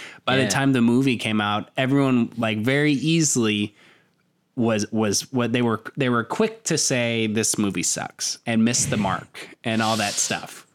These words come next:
Speaker 1: Uh, because Camino himself w-,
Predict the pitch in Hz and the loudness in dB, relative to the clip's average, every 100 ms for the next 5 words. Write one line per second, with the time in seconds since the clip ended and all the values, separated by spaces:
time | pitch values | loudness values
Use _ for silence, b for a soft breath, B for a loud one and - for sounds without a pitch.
0 | b b b b _ - 107 101 92 92 | b b b b _ -4 -2 -2 -2 -4
1 | 92 123 135 117 - - _ - 131 117 | -4 -2 0 0 -2 -6 _ -6 0 0
2 | 113 107 104 104 107 - 110 101 - _ | 0 0 -2 -2 -2 -2 -2 -4 -10 _
3 | - 110 - 139 127 | -18 -18 -12 -10 -10